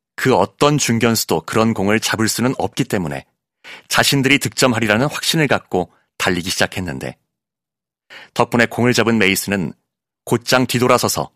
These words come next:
내야로 던졌고, 그 역시 불가능할 정도로 멀고 강한 송구였기 때문에 공을 던진 직후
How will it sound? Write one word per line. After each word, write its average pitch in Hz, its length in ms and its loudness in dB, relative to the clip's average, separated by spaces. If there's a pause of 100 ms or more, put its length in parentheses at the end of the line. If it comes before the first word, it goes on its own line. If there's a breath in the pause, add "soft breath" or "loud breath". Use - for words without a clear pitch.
내야로 95 380 2
던졌고, - 600 -8 (1300)
그 127 140 4
역시 131 260 2
불가능할 139 540 2
정도로 92 460 -2 (180)
멀고 95 380 2
강한 107 320 0
송구였기 139 540 -2
때문에 76 440 -6 (720)
공을 120 260 2
던진 110 280 0
직후 - 420 -6